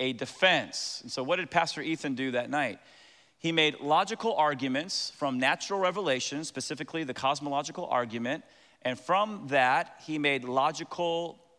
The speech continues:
um, um, deductions from the data,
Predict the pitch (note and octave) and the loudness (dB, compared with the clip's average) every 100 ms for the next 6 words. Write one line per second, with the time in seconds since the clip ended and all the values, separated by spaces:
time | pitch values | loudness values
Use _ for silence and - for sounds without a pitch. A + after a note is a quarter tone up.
0 | _ _ _ _ _ - - C3 B2+ B2 | _ _ _ _ _ -20 -4 0 0 -2
1 | A#2 A2 - _ _ B2 A#2 A2 G#2+ G#2+ | -4 -8 -16 _ _ -4 -4 -4 -8 -12
2 | - B2+ A#2 D#3+ - - B2 C#3+ E3 - | -8 -4 0 0 -2 -6 -6 -6 -8 -10
3 | - B2+ B2+ D3 C#3+ D3+ C#3 C#3+ F3+ A3 | -6 -4 -4 -4 0 2 4 2 0 -2